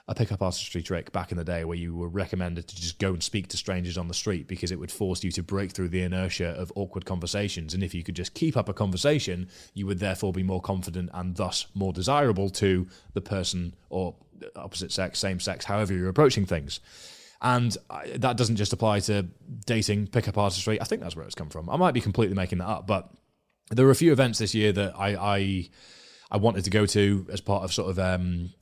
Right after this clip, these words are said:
members clubs, or there were the things that I saw online. I thought, "You know what, I'd like to go to that." And there weren't really any friends or, or people I had to go with, or that weren't available.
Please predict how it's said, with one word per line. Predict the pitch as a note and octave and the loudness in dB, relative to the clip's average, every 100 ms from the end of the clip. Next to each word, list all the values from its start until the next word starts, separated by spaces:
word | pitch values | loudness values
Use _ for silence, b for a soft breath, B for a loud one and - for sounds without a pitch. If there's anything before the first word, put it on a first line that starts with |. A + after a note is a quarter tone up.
| - _ - | -20 _ 0
members | E3+ D#3 | 4 4
clubs, | - D#3+ D3 A2+ - | 4 2 2 0 0
or | A2 G#2 G2+ G2 F#2+ G2 F#2+ A2 G#2+ | 2 4 4 2 0 -2 -4 -6 -6
there | D3 A#2 G#2 | -6 -4 -2
were | G2+ | -2
the | G2+ | 0
things | A#2 G2+ | 2 2
that | F2 | 0
I | |
saw | - G2 | 0 0
online. | G2+ F#2+ | 0 -2
I | |
thought, | F2+ G2+ | -2 -2
"You | |
know | B2+ | 0
what, | A2+ | 2
I'd | E2+ | 2
like | G2+ | 0
to | - | 0
go | B2 | 0
to | - | 0
that." | F2+ | -2
And | G#2+ | -2
there | A2 C#3 | -4 0
weren't | D#3+ F#3 G#2+ | 0 2 2
really | G#2+ G#2 | 2 2
any | G2+ | 0
friends | F#2 A2+ G#2 G2+ F#2+ | -2 -2 -2 -2 0
or, | F#2+ F#2+ F#2+ F2+ - - | 0 0 -2 -4 -10 -14
or | G2+ | -10
people | F#2+ G#2+ G2 E2+ | -4 -2 -2 -4
I | F2+ | -4
had | F#2+ | -6
to | F2+ | -6
go | G2 G#2 | -2 0
with, | G#2+ F3+ F#3+ - B B B B - | 2 2 0 -6 B B B B -4
or | G2 | -2
that | F#2+ F#2+ | 0 0
weren't | G#2 | -2
available. | F#2 G#2+ A#2 A2+ A2+ A2+ A2+ | 0 2 2 4 4 6 4